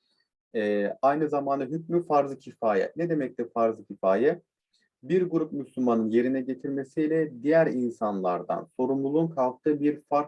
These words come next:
türü olduğunu söylemiştik. Vefat eden kişi erkek ise ona özel bir niyet, vefat eden kişi kadın ise ona özel bir niyet, vefat eden kimse bir çocuk ise ona özel bir niyetle kılınan, e,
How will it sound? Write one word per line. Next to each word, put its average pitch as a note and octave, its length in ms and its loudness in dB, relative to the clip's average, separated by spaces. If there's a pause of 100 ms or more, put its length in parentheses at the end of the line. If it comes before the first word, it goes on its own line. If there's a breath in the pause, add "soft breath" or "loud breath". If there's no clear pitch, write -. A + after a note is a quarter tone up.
(120)
türü B2+ 120 -2
olduğunu B2+ 460 0
söylemiştik. A2+ 600 -4 (460)
Vefat E3+ 380 2
eden D#3+ 240 0
kişi D3+ 200 -4
erkek C3 440 -2
ise D3+ 400 2 (100)
ona B2+ 220 2
özel A#2+ 420 0
bir A2+ 220 -2
niyet, F2+ 380 -4
vefat D3+ 360 0
eden D3 260 -2
kişi D3 320 -12
kadın D#3+ 380 -2
ise B2 460 -2
ona C3 300 0
özel B2 400 0
bir A#2 220 0
niyet, F#2 300 -2 (440)
vefat D#3+ 400 2
eden C#3 240 -2
kimse C#3 460 -4
bir D3 200 2
çocuk E3 380 -6
ise D3 240 0 (120)
ona D3 280 2
özel C#3 360 0
bir C#3 140 -2
niyetle B2+ 560 0
kılınan, G#2+ 520 0 (580)
e, A2 60 -2